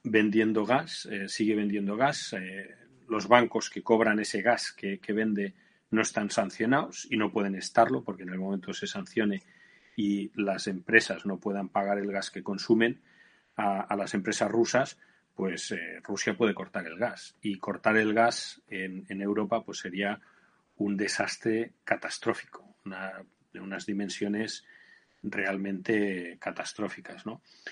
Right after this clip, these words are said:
Eh, está, eh, Rusia ahora mismo, pues, tiene del orden, a ver, ve-, hemos visto una evolución, ¿no? De lo que ha pasado, pues, desde verano del veintiuno hasta ahora. Hemos tenido una escalada de precios, mm,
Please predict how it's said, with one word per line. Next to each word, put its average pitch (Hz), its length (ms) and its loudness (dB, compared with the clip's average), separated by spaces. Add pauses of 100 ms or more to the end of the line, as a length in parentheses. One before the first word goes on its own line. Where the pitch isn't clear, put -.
(160)
Eh, 101 580 -6
está, 113 360 4
eh, 113 220 2
Rusia 120 420 4
ahora 117 200 2
mismo, 120 380 0
pues, - 200 -12
tiene 117 240 0
del 120 160 4
orden, 104 500 0 (840)
a 120 60 -2
ver, 110 200 4
ve-, 104 240 -4 (280)
hemos 117 220 2
visto 120 260 4
una 113 120 6
evolución, 101 600 2
¿no? 143 340 -8
De 104 160 -6
lo 101 120 -6
que 107 100 -4
ha 101 80 -6
pasado, 104 400 -2
pues, 95 180 -12
desde 101 240 -8
verano 104 340 -4
del 98 140 -4
veintiuno 104 600 2 (360)
hasta 101 300 -2
ahora. 120 340 2 (360)
Hemos 107 200 -2
tenido 113 240 2
una 110 140 0
escalada 107 540 -2
de 101 120 -4
precios, 110 640 -6 (500)
mm, 101 260 -2